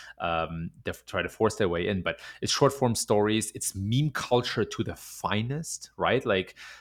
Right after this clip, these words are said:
I remember when I was in, uh, in college, um, gosh, there was few, like, almost fifteen years ago. Um, I would sit in the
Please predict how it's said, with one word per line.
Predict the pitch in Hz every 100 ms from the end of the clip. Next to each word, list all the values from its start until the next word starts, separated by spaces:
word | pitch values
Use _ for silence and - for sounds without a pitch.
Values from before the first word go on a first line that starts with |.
| _ 104
I |
remember | 107 110 123 98
when | 101
I |
was | 104 101 98
in, | 90 90 90
uh, | 87 90
in | 95 95
college, | - 95 107 147 - - - - _ _ -
um, | 95 92 90 87 87 - _
gosh, | - 90 - -
there | 101
was | 87 - - - - - - - - _ _
few, | 113 104 78 78
like, | 80 - - - -
almost | 98 107 113 -
fifteen | - 120 123
years | 113 117
ago. | 120 139 139 _ - - - _ 92
Um, | 92 90 85 87 87 - _ _ 104
I |
would | 131 127
sit | - - 135
in |
the | 117